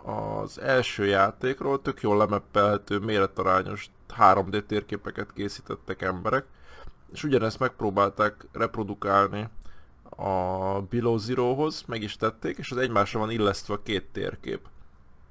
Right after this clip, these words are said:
És nagyon látványos a különbség. Nekem még a legnagyobb aggályom az ez, mert pont a, az exploration, pont a titkoknak a felkutatása, meg a minél mélyebbre ereszkedés volt az egésznek a, a csodája nekem a Subnautikában.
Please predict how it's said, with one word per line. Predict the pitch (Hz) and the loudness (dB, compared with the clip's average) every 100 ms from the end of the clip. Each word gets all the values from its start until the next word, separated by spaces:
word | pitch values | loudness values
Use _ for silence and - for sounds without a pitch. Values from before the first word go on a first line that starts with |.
| - - | -20 -14
És | - 113 | -8 -6
nagyon | 135 127 107 | 0 2 4
látványos | 98 85 - 107 104 107 | 8 6 6 -2 -8 -10
a | |
különbség. | - 98 101 - 110 | -10 -6 -6 -4 -6
Nekem | 110 113 | -4 -4
még | 113 113 | -4 0
a | |
legnagyobb | 113 120 117 117 110 | 2 2 0 -8 -8
aggályom | 104 113 110 117 120 | -6 -4 2 2 2
az | 113 | 0
ez, | 113 92 | 0 0
mert | 101 101 - | -2 -8 -4
pont | 120 104 - | -4 -2 0
a, | 101 - - - - - | 0 -2 -18 -20 -20 -14
az | 113 | -6
exploration, | - 120 - 113 107 107 - 113 104 | -4 -4 -2 0 2 0 -2 -6 -4
pont | 110 104 | -6 -8
a | |
titkoknak | 107 110 - 104 107 - | -10 -10 -10 -8 -10 -10
a | |
felkutatása, | - 110 104 - 113 107 113 - | -2 0 0 -6 -6 0 0 -2
meg | 117 107 | -6 -4
a | |
minél | 113 107 101 | -4 -2 -2
mélyebbre | 107 104 95 95 98 | 0 2 2 2 2
ereszkedés | 95 101 - 101 104 - | 2 -2 -6 -8 -8 -8
volt | 110 98 | -10 -10
az | 98 | -6
egésznek | 104 98 98 - - 104 | -4 -4 -6 -10 -14 -10
a, | 95 | -8
a | 98 107 101 - - | -8 -8 -10 -10 -8
csodája | 113 98 92 90 92 | -4 2 4 4 0
nekem | 95 107 104 - - - - - | -4 -4 -6 -8 -18 -16 -12 -8
a | |
Subnautikában. | 107 117 107 117 117 131 135 123 135 | -4 -4 -2 -4 -4 -4 0 0 0